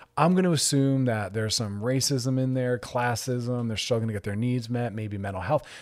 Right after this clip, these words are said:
Like, no family just sets out to just make life complicated, right? So I wanna look at the systems and institutions that they're a part of that made have, maybe that might have made their lives harder, you know?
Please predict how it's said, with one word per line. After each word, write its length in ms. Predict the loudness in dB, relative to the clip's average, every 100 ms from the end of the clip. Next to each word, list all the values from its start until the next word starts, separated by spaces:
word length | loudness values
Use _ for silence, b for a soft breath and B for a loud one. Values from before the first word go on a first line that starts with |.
| B
Like, 140 | 0
no 180 | 2 2
family 640 | 2 2 2 2 0 0
just 260 | -2 0 0
sets 380 | 0 -2 -2 -4
out 320 | -4 -6 -8
to 140 | -8
just 320 | -6 -6 -6 -6
make 260 | -8 -10
life 260 | -8 -8 -8
complicated, 800 | -8 -8 -8 -12 -14 -16 -18 -18 b b
right? 300 | -4 -4 -6 B B B
So 300 | -2 -2 0
I 100 | 0
wanna 160 | 2
look 140 | 0 0
at 80 |
the 80 | 0
systems 520 | 0 0 0 -2 -2
and 140 | -4 -2
institutions 720 | -2 -2 -2 -2 -2 -4 -6
that 100 | -6
they're 140 | -8
a 40 | -8
part 300 | -4 -2 -2
of 80 |
that 160 | -6 -6
made 140 | -6
have, 200 | -6 -6
maybe 380 | -4 -2 0 2
that 260 | 2 0 0
might 140 | -2
have 80 | -2
made 160 | -4 -4
their 120 | -2
lives 260 | -2 -4
harder, 500 | -6 -6 -6 -6 -10 -2
you 140 | 2
know? 300 | 2 2